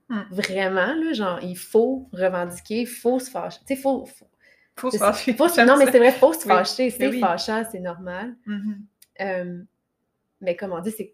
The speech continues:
Speaker 2: c'est comme pas la seule avenue.
Speaker 1: Mm.
Speaker 2: Puis en tout cas, de voir ça, on dirait que ça mettait en lumière ce que moi, je me disais de comme, « OK, mais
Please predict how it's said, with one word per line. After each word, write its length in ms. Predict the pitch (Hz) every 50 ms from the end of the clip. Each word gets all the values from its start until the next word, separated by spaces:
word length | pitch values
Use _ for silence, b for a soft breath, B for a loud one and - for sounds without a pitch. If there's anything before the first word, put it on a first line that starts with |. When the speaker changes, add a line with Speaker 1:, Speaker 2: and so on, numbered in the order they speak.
| _
Speaker 2:
c'est 100 | - - -
comme 220 | 196 185 180 175 - _ _
pas 120 | 214 208
la 160 | 202 185 175 175
seule 680 | - - - - 190 185 185 185 185 185 180 180 185 180 _ _ _ _ _ _ _ _ _ _ _ _
avenue. 600 | - - - 185 180 180 185 185 196 247 294 330 - _ _ _
Speaker 1:
Mm. 140 | 214 208 208 190 202 208
Speaker 2:
Puis 180 | - 202 185 - - -
en 80 | 185
tout 80 | 180 -
cas, 100 | - 175
de 100 | 170 170
voir 280 | 170 165 175 170 180 175
ça, 300 | - - - 202 190 185
on 40 | 175
dirait 180 | 170 170 175 180
que 120 | 185 180
ça 160 | 175 - 170
mettait 260 | 175 170 170 170 214 214
en 80 | 202
lumière 480 | 196 185 180 175 175 175 175 180 196 185
ce 80 | - -
que 80 | - 180
moi, 200 | 170 175 190 202
je 100 | 190 196
me 120 | 175 170
disais 280 | 165 165 160 170 180 185
de 120 | 180 170
comme, « 240 | 165 - 175 175 196 - _ -
OK, 280 | 190 - - - 269 233
mais 360 | 185 175 170 170 170 170